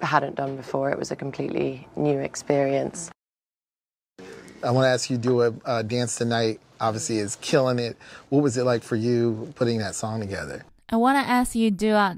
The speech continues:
Speaker 3: Dance the Night, obviously, it's killing it. One two的口语化缩约形式会直接弱读成无呢？Ask尾音的k，把声音憋掉。You弱度乘以。I wanna ask you do a dance the night. Night尾音的t，把声音吞进去。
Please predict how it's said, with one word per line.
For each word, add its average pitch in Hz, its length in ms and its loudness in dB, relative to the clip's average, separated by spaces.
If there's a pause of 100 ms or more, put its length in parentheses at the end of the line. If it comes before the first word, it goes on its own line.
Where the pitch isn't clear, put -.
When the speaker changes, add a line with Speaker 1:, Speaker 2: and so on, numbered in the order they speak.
Speaker 3:
Dance 233 260 0
the 220 140 -2
Night, 220 400 2
obviously, 202 680 0
it's 180 140 -8
killing 269 400 0
it. 220 160 0 (300)
One 330 220 2
two 370 160 0
的 277 120 4
口 277 160 4
语 277 80 6
化 269 160 4
缩 302 100 0
约 311 100 4
形 240 220 0
式 220 220 -2
会 214 160 2
直 180 180 -6
接 240 160 0
弱 254 160 2
读 208 100 2
成 170 360 -2
无 160 120 -2
呢？ 160 140 -6 (480)
Ask - 540 0
尾 190 160 -4
音 175 100 -2
的 202 80 0
k， - 200 -8
把 165 120 -6
声 214 180 0
音 233 160 2
憋 262 180 0
掉。 285 200 4 (280)
You 285 280 0
弱 233 160 4
度 208 100 4
乘 185 260 0
以。 156 140 -6 (340)
I 214 80 0
wanna 277 220 2
ask 240 360 -2
you 220 160 0
do 202 260 0
a 196 160 -2 (140)
dance 226 360 -2
the 233 100 0
night. 233 340 0 (120)
Night 262 460 -2 (120)
尾 185 100 -2
音 180 80 -4
的 185 100 -4
t， - 100 -10 (120)
把 156 100 -6
声 214 160 -4
音 226 120 0
吞 269 180 -4
进 269 140 2
去。 - 220 -2